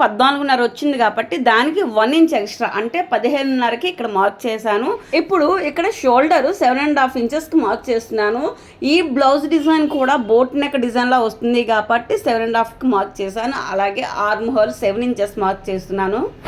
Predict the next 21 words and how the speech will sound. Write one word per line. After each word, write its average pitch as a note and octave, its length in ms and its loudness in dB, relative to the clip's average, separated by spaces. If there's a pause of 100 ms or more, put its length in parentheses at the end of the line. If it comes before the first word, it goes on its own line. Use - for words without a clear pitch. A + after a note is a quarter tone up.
తర్వాత D4+ 360 4 (100)
బ్లౌజ్ B3 280 6 (160)
వెడల్పు A#3+ 440 4
మార్క్ G#3+ 280 2
చేసుకోవాలి. A3+ 520 2 (100)
మన C#4 100 0 (120)
కొలత C4 200 0 (120)
బ్లౌజ్ A3 300 2
ఇక్కడ B3 200 -4
వీడియోలో E4 300 0 (100)
చూపిస్తున్న A#3+ 640 -2
విధంగా G#3 360 2 (380)
చెంక C#4+ 180 2 (140)
భాగం D#4+ 240 4 (100)
నుంచి C4 240 -2 (200)
ఈ - 20 -4 (180)
చివర B3 220 2 (140)
చెంక A3 200 0 (140)
భాగంకి G3+ 520 0 (400)
మనం C4+ 160 4 (140)
వెడల్పు B3 320 2